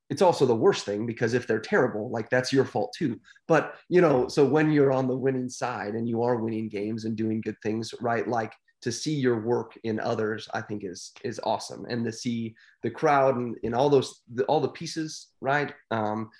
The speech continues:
be celebrating those things. I mean, Landon is a great story of a kid who had to play as a freshman, and I begged and begged to shoot the ball because he's a great shooter.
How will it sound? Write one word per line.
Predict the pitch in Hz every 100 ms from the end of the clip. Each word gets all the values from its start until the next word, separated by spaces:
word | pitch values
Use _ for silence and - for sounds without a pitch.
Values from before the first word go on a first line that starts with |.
| _
be | -
celebrating | 113 - 123 117 120 120 117
those | 123 120
things. | - 127 120
I | 113
mean, | 117 117 117 - _ -
Landon | 127 135 127 120
is | 110
a | 107
great | 110 110
story | - 117 113 110 107 _ -
of | 110
a | 107
kid | 120 117
who | 110 110 107 - _
had | 120 117
to | 110
play | - 117
as | 110
a | 107
freshman, | - 110 - 113 110 113 _ -
and | 110
I | 110
begged | 107 107 113 107 104 - _
and | 117 113 107
begged | - 117 113
to | -
shoot | 110 - 113 -
the |
ball | 107 101 90
because | 110 107 113
he's | 113
a | 110
great | 120 110 -
shooter. | - 117 110